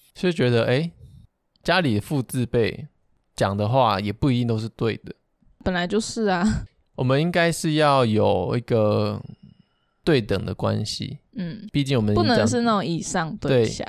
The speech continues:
Speaker 1: 对，不能是以上对下。
Speaker 2: 嗯。
Speaker 1: 毕竟我们现在都已经是一个，算是个成熟的个体。
Speaker 2: 对。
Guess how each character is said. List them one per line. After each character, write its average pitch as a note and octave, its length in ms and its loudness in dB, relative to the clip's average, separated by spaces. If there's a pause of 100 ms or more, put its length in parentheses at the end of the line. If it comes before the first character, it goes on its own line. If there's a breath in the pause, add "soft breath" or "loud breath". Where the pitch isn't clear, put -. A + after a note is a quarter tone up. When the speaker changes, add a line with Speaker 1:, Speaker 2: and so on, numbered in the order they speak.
Speaker 1:
对， - 140 -18
不 F#3+ 80 0
能 C#3+ 160 2
是 D3 100 0
以 A2 100 -2
上 G#2+ 300 -2
对 G#2 220 -2
下。 - 380 -4
Speaker 2:
嗯。 - 200 -6
Speaker 1:
毕 E3+ 80 -4
竟 D#3 140 0
我 A#2+ 40 2
们 A2 80 0
现 B2+ 120 2
在 B2+ 80 2
都 A#2+ 160 0
已 A2 40 0
经 A#2 160 -4
是 B2+ 140 -4
一 A#2+ 80 0
个， G#2 260 0
算 D3+ 240 2
是 D3 160 -2
个 A#2+ 140 2
成 A2+ 300 -2
熟 A2+ 180 0
的 A2 140 0
个 A2 260 -2
体。 - 300 -14 (120)
Speaker 2:
对。 - 240 -6